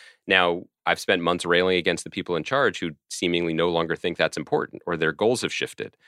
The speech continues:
to gourmet cheeseburgers instead of just, like, appealing to awards class. So all that will shake out. But,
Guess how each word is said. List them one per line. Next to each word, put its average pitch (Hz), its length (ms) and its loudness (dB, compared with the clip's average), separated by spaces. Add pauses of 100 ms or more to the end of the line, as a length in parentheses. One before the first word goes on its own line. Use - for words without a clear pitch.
(320)
to 73 360 -4
gourmet 82 260 2
cheeseburgers 69 640 -4
instead 71 240 -4
of 71 100 -6
just, - 300 -6
like, 65 180 -4 (160)
appealing 69 440 -6
to 71 240 -6
awards 82 400 -4
class. 62 340 -4
So 87 240 -4 (420)
all 127 200 8
that 117 180 8
will 95 100 4
shake - 280 2
out. 71 300 6 (560)
But, 87 280 6